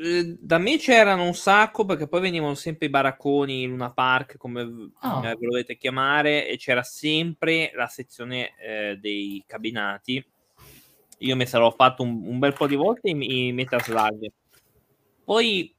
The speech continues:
Speaker 1: c'erano i Virtua Strike, ehm, i giochi di calcio che poi uscirono anche per Dreamcast, e ci furono anche i vari Virtua Tennis, eh, giochi di wrestling, eh,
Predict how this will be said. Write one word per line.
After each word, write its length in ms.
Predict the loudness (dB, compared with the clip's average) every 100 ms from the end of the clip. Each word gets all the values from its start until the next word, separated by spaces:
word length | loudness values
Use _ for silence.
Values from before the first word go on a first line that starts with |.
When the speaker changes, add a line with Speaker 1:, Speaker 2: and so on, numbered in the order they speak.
| _ -8
Speaker 1:
c'erano 560 | 2 6 6 4 2 0
i 100 | 0
Virtua 360 | -2 -2 -2
Strike, 720 | -2 -2 0 2 2 -2 -4
ehm, 1200 | -2 2 2 2 0 -2 -4 -10 -12 -10 -10 -12 -14 _ _
i 180 | -14 -10
giochi 260 | -6 -8
di 120 | -8 2
calcio 360 | 6 8 8 2
che 60 |
poi 160 | -2 -2
uscirono 300 | 0 -4 -4
anche 200 | -6 -4
per 140 | -4
Dreamcast, 880 | -2 -4 -4 -2 2 2 0 -6 -6 _ _ _ _ _ _ _ _ -2
e 340 | 2 4 4
ci 120 | 2 -4
furono 300 | -2 0 2
anche 240 | 2 0
i 20 |
vari 300 | 0 2 2 -2
Virtua 400 | -2 -2 -2 -4
Tennis, 760 | 2 4 4 2 -4 -6 -4
eh, 320 | -2 2 2 0
giochi 220 | -2 -10
di 100 | -6
wrestling, 800 | -2 0 2 0 -2 -4 -6 -6
eh, 300 | -4 -4 -4